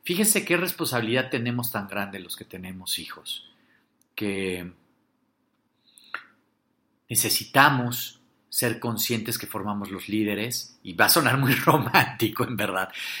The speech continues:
pero estamos formando los líderes del mañana. Y esa es la gran responsabilidad que tengo. Por lo tanto, eh, él daba una, o, o nos compartió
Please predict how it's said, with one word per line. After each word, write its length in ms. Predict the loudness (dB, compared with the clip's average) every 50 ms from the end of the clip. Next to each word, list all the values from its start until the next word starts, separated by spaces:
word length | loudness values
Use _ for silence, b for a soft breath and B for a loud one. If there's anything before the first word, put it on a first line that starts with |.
| B B
pero 100 | -4 -4
estamos 360 | 0 0 0 0 0 -4 -2
formando 340 | -2 0 0 0 0 0 -2
los 160 | -4 -4 -4
líderes 360 | -2 -2 0 0 0 0 -2
del 100 | -4 -6
mañana. 360 | -6 -8 -10 -10 -10 -10 -12 -16 _ _ _ _ _ _ _ _ _ _ _ _ _ _ _ _ _ _ _ _ _ _ _ _ _ -14
Y 260 | -8 0 6 8 8
esa 200 | 8 8 4 2
es 80 | 2
la 100 | 4 4
gran 240 | 6 6 4 4 2
responsabilidad 760 | 0 -2 -4 -6 -10 -8 -8 -8 -8 -8 -10 -8 -10 -10 -10 -12 -14
que 120 | -16 -14
tengo. 480 | -14 -14 -16 -16 -16 _ -20 -20 -20 _ _ _ _ _ _ _ _ _ _ _ _ _ _ _ _ _ _ _ _ b b b b b b b b _
Por 180 | -6 -6 -4 -2
lo 180 | -2 -2 0 4
tanto, 680 | 4 6 6 4 2 -2 0 0 0 0 -2 b b b b b b b b b b _ _ _
eh, 1120 | 0 2 4 4 4 4 4 2 2 0 0 0 -2 -2 -2 -4 -6 -6 -8 -8 -10 -14 _ _ _ _ _ _ _ _ _ _ _ _ _ _ _ _ _ _ _ _ _ _ _ _ _ _ _ 0
él 500 | 4 6 6 6 6 4 0 -2 -6 -14 _ _ _ _ _ _ _ _ _ _ -18
daba 560 | -14 -4 4 8 8 8 10 10 10 8 8
una, 560 | 6 2 0 0 0 2 2 2 2 0 -2 -6
o, 180 | -8 -8 -6 -6
o 80 | -8
nos 180 | -8 -6 -8 -8
compartió 880 | -10 -10 -4 -4 -4 -4 -4 -6 -4 -2 0 0 0 0 -2 -4 -10